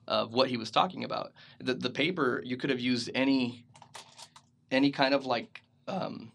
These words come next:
approach to it, 'cause it was for, for, I'm just gonna say, I'm a film major, so this is a film class or a cinema class. And, um, this professor, their, their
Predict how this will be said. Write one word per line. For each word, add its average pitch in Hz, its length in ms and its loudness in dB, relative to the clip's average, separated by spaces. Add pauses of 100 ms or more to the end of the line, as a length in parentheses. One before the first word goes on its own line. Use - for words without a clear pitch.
(120)
approach 135 500 2
to 151 160 -2
it, 117 200 -6
'cause 127 100 -2
it 117 140 -2
was 120 220 -4
for, 113 400 -8
for, - 140 -6 (140)
I'm 127 100 0
just 123 120 -2
gonna 117 100 -4
say, 113 140 -2
I'm 123 120 0
a 117 60 -8
film 127 160 0
major, 113 200 -4
so - 120 -6
this 117 120 -8
is 123 120 -8
a 123 40 -10
film 113 220 -4
class 113 320 -4
or 113 40 -8
a 120 40 -6
cinema 117 260 -2
class. 107 340 -6 (420)
And, 110 280 -2
um, 107 400 -2 (1120)
this 139 200 4
professor, 120 680 2 (1040)
their, 135 280 4
their 135 280 2